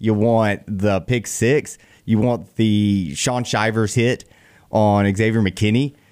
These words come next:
You want the, the play that, the, the weird, the, the play at the end of the game that got Nick Saban so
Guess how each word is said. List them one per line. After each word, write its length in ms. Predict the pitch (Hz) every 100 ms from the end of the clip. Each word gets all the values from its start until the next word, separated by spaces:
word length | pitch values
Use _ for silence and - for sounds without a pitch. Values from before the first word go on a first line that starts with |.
| _
You 140 | 107 120
want 200 | 131 107
the, 200 | 107 82
the 120 | 101
play 320 | - 117 131
that, 320 | 120 107 - _ -
the, 400 | 107 95 82 - _
the 140 | 104 107
weird, 400 | 117 147 139 117
the, 420 | 110 - 107 101 -
the 120 | 120
play 180 | 143 147
at 80 |
the 80 | 127
end 80 | 139
of 60 | 120
the 80 |
game 300 | 113 113 131
that 140 | 113 98
got 200 | 113 113
Nick 140 | 113
Saban 360 | - 110 113 101
so 320 | 117 113 104